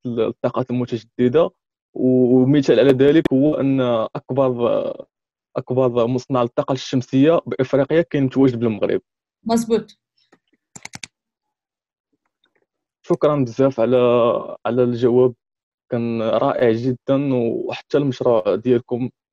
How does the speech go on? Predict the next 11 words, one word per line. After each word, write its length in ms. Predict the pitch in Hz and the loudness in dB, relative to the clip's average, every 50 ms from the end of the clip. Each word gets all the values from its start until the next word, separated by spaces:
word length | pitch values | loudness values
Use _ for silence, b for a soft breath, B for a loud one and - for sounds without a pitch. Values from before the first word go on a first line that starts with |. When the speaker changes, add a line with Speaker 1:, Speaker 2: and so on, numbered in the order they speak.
| _ _ _ _ _ _ - | _ _ _ _ _ _ -6
Speaker 1:
كان، 380 | 127 120 120 117 117 113 113 | -4 -4 -2 -2 -4 -4 -4
آه، 480 | 117 113 110 110 110 - 101 98 - - - _ _ _ | -4 -4 -4 -4 -6 -6 -8 -8 -8 -10 -16 _ _ _
كيثير 320 | - 131 123 - 147 131 | -6 -6 -2 0 0 0
اهتمامي 480 | 127 123 - 131 127 123 123 120 120 113 | 0 0 -2 -2 0 0 0 0 -2 -4
بزاف، 380 | 107 107 - _ - 120 127 131 - _ _ _ _ _ _ - | -6 -8 -6 _ 0 0 0 -2 -4 _ _ _ _ _ _ -10
خصوصًا 260 | 120 - - 143 135 - | -6 -4 -4 -4 -2 -2
أنكم 360 | 131 131 131 127 131 135 131 | 0 0 0 0 0 -2 -2
كتدعموا 480 | - 127 110 113 104 107 110 123 123 120 | -2 -2 -2 0 0 0 0 0 -2 -4
حتى 200 | - - - 143 | -4 -6 -8 -8
الشباب، 640 | 135 - - 139 127 120 120 127 127 127 123 113 | -8 -2 0 2 2 4 4 4 2 2 2 2
آه، 340 | 113 110 107 104 101 101 - | 0 2 2 2 2 0 -2